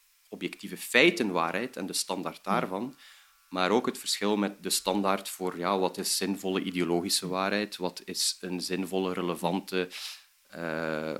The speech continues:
Speaker 1: ook, ehm, ja, democratisch aanvaardbare uiting van, van persoonlijke waarheid. Daar zitten ook allemaal standaarden aan verbonden.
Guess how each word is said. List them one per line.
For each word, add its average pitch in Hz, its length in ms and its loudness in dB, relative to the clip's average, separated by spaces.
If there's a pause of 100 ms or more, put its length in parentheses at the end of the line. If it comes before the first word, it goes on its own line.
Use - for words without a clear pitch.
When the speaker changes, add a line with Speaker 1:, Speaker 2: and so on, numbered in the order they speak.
Speaker 1:
ook, - 480 -8
ehm, 73 440 -10 (960)
ja, 85 180 -14
democratisch 85 640 0
aanvaardbare 82 840 0
uiting 87 460 -4
van, 80 240 -8
van 87 220 -10
persoonlijke 113 500 -2
waarheid. 120 440 -2
Daar 92 120 0
zitten 95 260 -2
ook 104 140 2
allemaal 87 240 2
standaarden 82 580 -6
aan 78 100 -6
verbonden. 78 460 -10